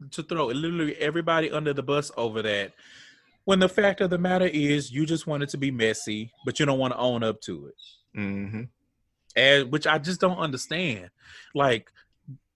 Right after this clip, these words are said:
Speaker 1: of course you the messy one, or one of the messy ones this season. You ain't had no other storyline.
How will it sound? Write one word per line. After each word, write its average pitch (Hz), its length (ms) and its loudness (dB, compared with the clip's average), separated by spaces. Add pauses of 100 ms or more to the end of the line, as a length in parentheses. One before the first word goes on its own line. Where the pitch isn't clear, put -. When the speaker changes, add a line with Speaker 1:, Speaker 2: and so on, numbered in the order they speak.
(260)
Speaker 1:
of 160 220 6
course 208 340 8
you 190 100 4
the 170 100 6
messy 190 380 2
one, 107 380 0
or 123 160 0
one 143 220 0
of 190 100 2
the 147 80 4
messy 151 300 0
ones 143 200 0
this 151 220 0
season. 139 320 0
You 190 140 2
ain't 202 240 -2
had 196 400 4
no 185 160 4
other 185 220 2
storyline. 180 920 0